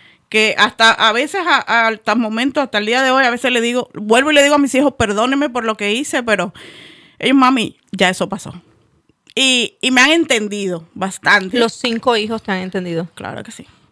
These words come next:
Speaker 2: Hoy en día, ¿verdad? Vamos a adelantarnos un poquito al tiempo. Hoy en día, eh, Isabel de Peña, ¿dónde estás? Eh,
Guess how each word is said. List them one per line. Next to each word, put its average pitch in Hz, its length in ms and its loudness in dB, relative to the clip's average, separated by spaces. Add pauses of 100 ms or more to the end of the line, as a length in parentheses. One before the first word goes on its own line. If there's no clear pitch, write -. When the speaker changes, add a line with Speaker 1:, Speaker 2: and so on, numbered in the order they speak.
(120)
Speaker 2:
Hoy 240 220 2
en 254 220 -4
día, 196 220 2
¿verdad? 196 280 0
Vamos 202 240 -8
a 220 40 -6
adelantarnos 202 640 -4
un 214 120 -6
poquito 196 360 -8
al 180 140 -4
tiempo. 220 480 -2 (100)
Hoy 240 260 4
en 247 260 -4
día, 269 480 2 (1120)
eh, - 280 0
Isabel 220 600 0
de 220 120 2
Peña, 165 500 -4 (1300)
¿dónde 254 380 -2
estás? - 560 -4 (180)
Eh, 190 440 4